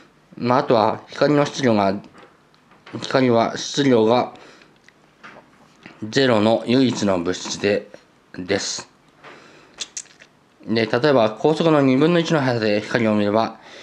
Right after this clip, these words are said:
光の速さは二分の一になると思い、思ってしまいがちですが、光の速さは実は変わり、変わりません。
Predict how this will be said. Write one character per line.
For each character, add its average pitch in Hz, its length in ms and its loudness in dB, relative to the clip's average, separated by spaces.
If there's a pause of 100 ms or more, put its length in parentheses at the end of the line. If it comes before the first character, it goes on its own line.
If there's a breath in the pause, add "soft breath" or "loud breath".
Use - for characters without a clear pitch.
(220 loud breath)
光 143 300 0
の 135 100 2
速 151 160 2
さ 120 100 0
は 101 80 2
二 104 120 0
分 139 200 2
の 143 60 2
一 139 200 -2
に 120 80 2
な 117 100 0
る 101 60 -4
と 101 120 0
思 120 220 2
い、 120 160 -2 (280)
思 120 120 0
っ 123 100 -6
て 107 120 -8
し - 180 -4
ま 117 120 0
い 123 100 -2
が 123 100 -2
ち - 140 -12
で - 260 -2
す - 260 -10
が、 107 280 -2
光 113 240 -4
の 113 80 -2
速 110 120 -2
さ 107 80 0
は 107 220 -2 (480 loud breath)
実 - 220 -2
は 107 80 -2
変 107 160 0
わ 131 160 2
り、 - 140 -4
変 - 140 -2
わ 131 80 2
り 160 80 2
ま 156 120 0
せ 139 160 -2
ん。 92 140 -6